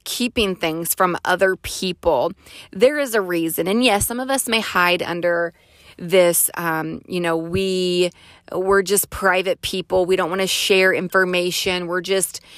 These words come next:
you know, we're not all out there with all of our information. And to that, I say, that's awesome. That's amazing. Like, there are things in my life that I don't share with people, um, because I want to, you know, savor that moment or those memories or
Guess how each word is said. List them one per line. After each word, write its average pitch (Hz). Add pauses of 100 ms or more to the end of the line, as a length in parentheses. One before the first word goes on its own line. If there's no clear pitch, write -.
(120)
you 190
know, 175
we're 185
not 180
all 185
out 175
there 185
with 175
all -
of 185
our 180
information. 175
And 196
to 233
that, 220
I 240
say, 170
that's 185
awesome. 127
That's 185
amazing. 160
Like, 165 (320)
there 214
are 214
things 196
in 185
my 165
life 170
that 185
I 202
don't 466
share 165
with 160
people, 147 (360)
um, 170 (260)
because 190
I 175
want 175
to, 175
you 175
know, 170
savor 185
that 175
moment 180
or 165
those 165
memories 180
or 170